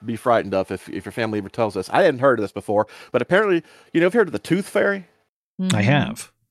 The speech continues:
Speaker 1: Okay, so you lose a tooth or whatever, and she comes and she,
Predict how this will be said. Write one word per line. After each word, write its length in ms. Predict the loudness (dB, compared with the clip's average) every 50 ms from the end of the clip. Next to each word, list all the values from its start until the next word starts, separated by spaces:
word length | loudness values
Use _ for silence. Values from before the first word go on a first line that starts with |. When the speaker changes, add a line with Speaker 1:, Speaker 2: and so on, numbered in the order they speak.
| _ _ _ -16 -6 -2 -2
Speaker 1:
Okay, 280 | 0 2 2 0 0
so 120 | 0 -2 -4
you 160 | -2 -2 0
lose 180 | 0 0 -2 -2
a 40 | -4
tooth 440 | -6 -6 -6 -6 -6 -8 _ _ _ _ _ _ -6
or 60 | -4
whatever, 260 | -2 0 0 -2 -2
and 80 | -4 -6
she 100 | -8 -8
comes 320 | -6 -6 -4 -4 -4 -6
and 220 | -8 -10 -10 -10 -12 -14
she, 100 | -20